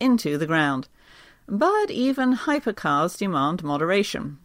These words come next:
Designed for too much downforce, and at those gnarly speeds, the air can push the car lower and lower,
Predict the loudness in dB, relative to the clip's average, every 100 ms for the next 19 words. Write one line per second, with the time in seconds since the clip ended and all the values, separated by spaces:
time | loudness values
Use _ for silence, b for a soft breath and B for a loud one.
0 | -6 0 2 6 6 4 0 -2 -4 -6
1 | -4 0 2 2 0 2 2 2 2 2
2 | 2 2 -2 -2 0 2 4 2 2 6
3 | 6 4 0 -2 -2 -2 -2 -4 0 2
4 | 4 2 2 0 0 0 -4 -4 -8 -4
5 | 2 4 4 2 4 6 6 4 6 8
6 | 8 6